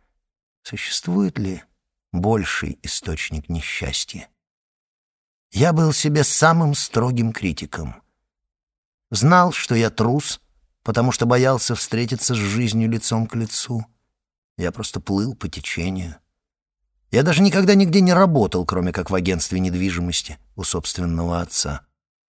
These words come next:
Писать я начал по настоянию Мередит. И то, и другое у меня неплохо получалось. Но разве я хоть что-нибудь делал по собственной инициативе?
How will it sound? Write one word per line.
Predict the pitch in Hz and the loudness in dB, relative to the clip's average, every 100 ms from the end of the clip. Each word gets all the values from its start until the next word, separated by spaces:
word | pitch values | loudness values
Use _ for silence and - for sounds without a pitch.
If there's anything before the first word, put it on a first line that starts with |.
| _ _ _ _ _ - | _ _ _ _ _ -2
Писать | 113 - 190 - | 2 6 6 4
я | 107 | 2
начал | 92 - 87 | 0 -2 -6
по | 90 | -4
настоянию | 82 - 90 85 82 85 85 | -2 -2 0 -2 0 0 0
Мередит. | 90 123 131 117 - - _ _ _ _ _ _ _ _ _ _ _ _ | 0 0 0 -2 -6 -14 _ _ _ _ _ _ _ _ _ _ _ _
И | 120 | -10
то, | 170 185 | -2 -2
и | |
другое | 185 190 170 208 220 | 2 0 4 4 4
у | 139 | 2
меня | 139 156 165 | 2 2 2
неплохо | 156 143 185 165 156 | 0 0 0 0 -2
получалось. | 160 160 - 185 110 82 - - _ _ _ _ _ _ _ _ _ | -2 -2 2 4 4 2 -4 -8 _ _ _ _ _ _ _ _ _
Но | 90 107 | -4 -2
разве | 143 127 147 | 0 0 2
я | 143 | 2
хоть | - 127 | 0 -4
что-нибудь | - 131 127 104 98 82 | -4 0 0 2 0 -2
делал | 113 170 127 98 - _ _ _ _ _ _ _ | 0 0 0 -2 -4 _ _ _ _ _ _ _
по | 117 | -2
собственной | - 107 82 - 85 82 82 82 82 | 0 -2 -2 -4 -2 -2 -2 -2 -2
инициативе? | 85 82 90 90 - 82 76 71 | -4 -4 -6 -6 -8 -8 -8 -12